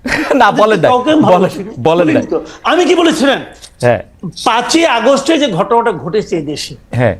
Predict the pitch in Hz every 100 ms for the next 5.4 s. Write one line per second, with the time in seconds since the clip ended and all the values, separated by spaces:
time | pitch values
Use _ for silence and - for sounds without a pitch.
0 | - - 247 233 226 254 277 233 254 277
1 | 269 - 202 170 220 202 180 160 117 151
2 | 127 104 - 135 113 87 - _ _ -
3 | - - - 139 285 294 330 254 254 220
4 | 277 320 302 285 247 147 202 302 320 165
5 | - 175 139 127